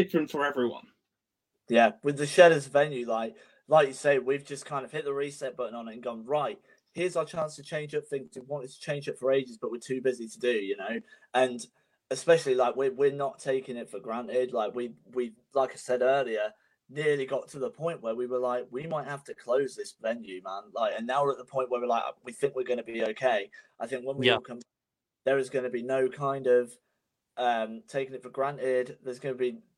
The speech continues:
Speaker 2: you know, no kind of taking it slow. We're just gonna be like, "Oh my God, we've got our jobs back. Let's do the best what we can with this situation now. Let's, let's get the ball rolling." Um, because we're all sat at home bored at the minute and we all wanna work and we wanna get back to the shed and,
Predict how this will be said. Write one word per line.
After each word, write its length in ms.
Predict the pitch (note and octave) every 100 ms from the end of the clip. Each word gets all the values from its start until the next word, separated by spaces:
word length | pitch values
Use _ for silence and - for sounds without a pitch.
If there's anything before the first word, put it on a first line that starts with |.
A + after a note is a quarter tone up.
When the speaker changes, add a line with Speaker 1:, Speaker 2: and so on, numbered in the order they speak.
| -
Speaker 2:
you 120 | C3+
know, 140 | A#2+
no 200 | A#2+ B2+ B2+
kind 220 | C#3 C3+
of 80 | B2+
taking 360 | D3 C#3+ C3+
it 100 | B2+
slow. 220 | - B2 A#2+
We're 120 | B2+
just 160 | -
gonna 120 | C3+ A#2+
be 20 |
like, 80 | A#2
"Oh 100 | E3
my 160 | E3+ C#3
God, 240 | C#3 B2 B2
we've 120 | A#2+
got 160 | D#3
our 100 | C3+
jobs 300 | C3+ C3+ A#2+
back. 400 | - C#3+ A#2 - - _ _
Let's 260 | C#3+ D3+ -
do 180 | E3 C#3+
the 100 | C3
best 380 | C#3 B2 - D3+
what 200 | D3 C#3+
we 100 | D3
can 280 | - C#3 A#2+
with 140 | A2+
this 180 | B2 A#2
situation 680 | B2 - A#2 A2+ A2 G#2 G#2
now. 200 | G2+ G2
Let's, 380 | A2+ G#2 - - _ _ -
let's 220 | C3+ -
get 180 | C#3 B2
the 80 | B2
ball 280 | B2 B2
rolling." 540 | A#2 A#2+ A#2 G2+ G2 - _ _ G2+
Um, 320 | A2 G#2 G2
because 340 | A2+ A2 - _ A2+
we're 140 | A#2+
all 120 | B2+ B2
sat 260 | C3 F#2+
at 60 | B2+
home 180 | A#2+ A2+
bored 280 | A#2+ A2+ D#2
at 60 |
the 80 | G#2
minute 140 | G#2
and 80 | A2
we 100 | A2
all 60 | A2
wanna 160 | A2 G#2
work 340 | G#2 G2+ F#2+ -
and 80 |
we 80 | G2+
wanna 200 | G2+ G2
get 200 | - G#2
back 160 | G#2 -
to 100 | G2
the 100 | G#2
shed 320 | - A2+ A2
and, 180 | G2+